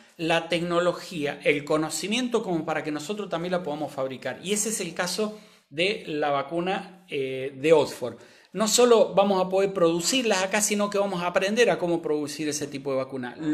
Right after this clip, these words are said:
que es importantísimo eso, muy importante. Eh, dice, "Doctor, circula un video de la infectóloga Roxana Bruno". Sí, creo que ya no es más infectóloga, me parece que le echaron. "Largaste la piedra, ahora contá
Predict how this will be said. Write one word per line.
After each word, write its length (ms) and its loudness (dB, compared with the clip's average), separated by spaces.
que 160 0
es 80 -2
importantísimo 1040 0
eso, 240 -8
muy 220 -4
importante. 560 -6
Eh, 640 -2
dice, 380 2
"Doctor, 360 2
circula 360 -2
un 120 0
video 380 4
de 120 6
la 240 4
infectóloga 580 2
Roxana 500 2
Bruno". 300 2
Sí, 180 -2
creo 180 0
que 120 -2
ya 120 6
no 120 0
es 40 -2
más 140 -2
infectóloga, 640 0
me 60 0
parece 260 -4
que 80 -4
le 80 -4
echaron. 460 -2
"Largaste 540 4
la 120 2
piedra, 500 4
ahora 380 4
contá 680 0